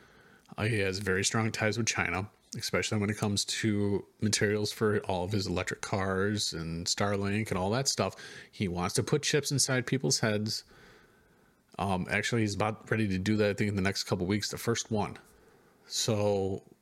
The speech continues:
yeah, I don't know about you, but I don't want that kind of shit in my head, especially with everything else. So I'm gonna do some more digging on this whole Elon thing, and I may just do one complete show, just nothing about Elon, and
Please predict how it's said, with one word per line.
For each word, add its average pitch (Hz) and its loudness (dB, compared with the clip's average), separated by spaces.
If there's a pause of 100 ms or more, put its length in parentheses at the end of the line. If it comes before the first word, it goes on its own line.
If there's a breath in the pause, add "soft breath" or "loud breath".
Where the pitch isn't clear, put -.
(420)
yeah, 143 0
I 127 0
don't 175 2
know 185 4
about 170 2
you, 151 2
but 123 0
I 123 2
don't 123 2
want 117 2
that 107 2
kind 92 0
of 87 0
shit - -2
in 64 -8
my 82 0
head, 80 0
especially 98 0
with 90 0 (880 loud breath)
everything 104 2
else. - -4 (640)
So 107 2
I'm 160 2
gonna 185 4
do 151 2
some 120 2
more 110 4
digging 104 2
on 101 2
this 98 0
whole 101 2
Elon 98 0
thing, 101 0
and 92 -4 (520 loud breath)
I 117 4
may 139 4
just 131 0
do 120 4
one 104 2
complete 104 0
show, 92 2
just 90 -2
nothing 95 0
about 90 0
Elon, 90 -4 (640)
and 98 -6